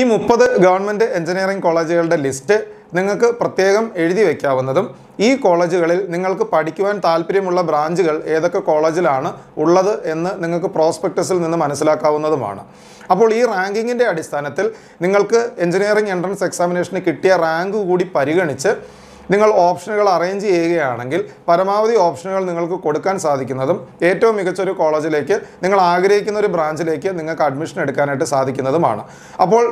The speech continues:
നേരത്തെ ഞാൻ പറഞ്ഞതുപോലെ അടുത്ത വീഡിയോയിൽ നമ്മൾ നാൽപത്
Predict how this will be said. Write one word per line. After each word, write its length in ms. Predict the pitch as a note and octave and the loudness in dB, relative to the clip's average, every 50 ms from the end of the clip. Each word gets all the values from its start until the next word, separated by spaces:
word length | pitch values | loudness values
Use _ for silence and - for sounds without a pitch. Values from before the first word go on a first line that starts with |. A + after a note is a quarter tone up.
| A#3 F3 | 0 0
നേരത്തെ 280 | F3+ F3+ G3 - - A3 G#3+ | 0 0 2 2 2 2 2
ഞാൻ 100 | G#3 G#3 F#3+ F#3 | 2 0 2 2
പറഞ്ഞതുപോലെ 560 | E3+ D#3+ D#3+ F3 F3+ D#3+ C#3+ C#3 C#3 E3 G#3 A#3 - - - - - - E3+ | 2 2 0 -2 -2 -2 -2 -2 -2 -2 -2 -4 -6 -16 -20 -16 -4 0 0
അടുത്ത 200 | F#3 G3 - C4 A#3+ G#3 | 0 2 2 2 2 2
വീഡിയോയിൽ 400 | E3+ D#3+ D#3 D#3 D#3 E3 F#3 A#3 - - - _ _ - | 0 0 -2 -2 -2 -2 -2 -4 -6 -10 -20 _ _ -4
നമ്മൾ 220 | E3+ E3+ F3 F#3+ A3 A#3+ A#3 - - - - D3 | -2 -2 0 2 0 0 -2 -6 -18 -14 -6 -2
നാൽപത് 380 | E3+ E3+ F#3 G3 F#3+ - A3+ A#3 | 0 0 0 0 0 0 0 0